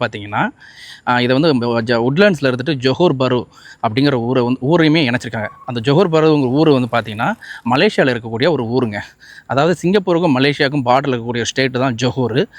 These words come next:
அந்த ஜொஹூரோட கேபிட்டல் பேர் தான் ஜொஹூர் பாரு. So, அந்த, அ, ஜொஹூர் பாரையும்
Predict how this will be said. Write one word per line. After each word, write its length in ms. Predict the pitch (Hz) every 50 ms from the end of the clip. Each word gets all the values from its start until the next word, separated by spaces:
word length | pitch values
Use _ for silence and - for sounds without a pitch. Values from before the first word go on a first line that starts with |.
| - - - -
அந்த 280 | - 123 123 110 113 143
ஜொஹூரோட 260 | 160 185 208 196 160 131 - -
கேபிட்டல் 340 | 156 175 - 190 160 160 143
பேர் 220 | 127 - 123 117
தான் 220 | 117 139 180 170 123
ஜொஹூர் 280 | 123 131 120 139 135
பாரு. 320 | 117 117 113 113 110 110 - _ _ _ _ _ _
So, 180 | - - 160 151
அந்த, 720 | - - 131 139 156 185 196 185 170 156 147 135 131 131
அ, 320 | 131 127 131 131 131 127 - - - _ _ 113
ஜொஹூர் 280 | 147 151 156 220 202 156
பாரையும் 440 | 143 147 151 147 147 147 170 240 285